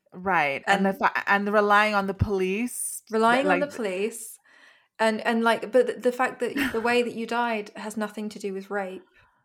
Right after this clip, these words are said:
Speaker 1: Yeah,
Speaker 2: Like,
Speaker 1: exactly.
Speaker 2: no one, still no one's gonna remember that your friend, this happened to your friend. No one's gonna
Speaker 1: No.
Speaker 2: know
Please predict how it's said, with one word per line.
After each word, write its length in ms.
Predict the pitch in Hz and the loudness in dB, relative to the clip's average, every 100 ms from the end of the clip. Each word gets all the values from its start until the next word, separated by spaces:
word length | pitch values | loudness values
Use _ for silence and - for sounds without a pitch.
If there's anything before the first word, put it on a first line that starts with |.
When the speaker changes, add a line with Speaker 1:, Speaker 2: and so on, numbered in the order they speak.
| _ _ _ _ | _ _ _ _
Speaker 1:
Yeah, 380 | 226 302 339 285 | 0 0 0 -2
Speaker 2:
Like, 100 | - | -4
Speaker 1:
exactly. 460 | 240 208 196 - 220 | -2 0 -2 -2 0
Speaker 2:
no 160 | 220 226 | 2 2
one, 180 | 226 | 0
still 240 | 226 - 247 | -2 0 0
no 140 | 233 | 2
one's 160 | 233 226 | 0 -2
gonna 160 | 202 | -4
remember 560 | 196 196 202 190 190 180 - | -4 -4 -4 -8 -10 -12 -10
that 180 | 196 - | -8 -6
your 140 | 196 | -8
friend, 380 | 196 196 185 185 | -6 -6 -8 -10
this 240 | 202 196 | -10 -8
happened 260 | 185 196 190 | -10 -12 -12
to 80 | 185 | -12
your 80 | |
friend. 540 | 180 185 185 190 190 - | -10 -10 -10 -12 -14 -12
No 180 | 214 202 | -8 -6
one's 160 | 196 196 | -6 -6
gonna 200 | 196 190 | -8 -6
Speaker 1:
No. 80 | |
Speaker 2:
know 460 | 180 196 185 180 185 | -4 -2 -4 -8 -12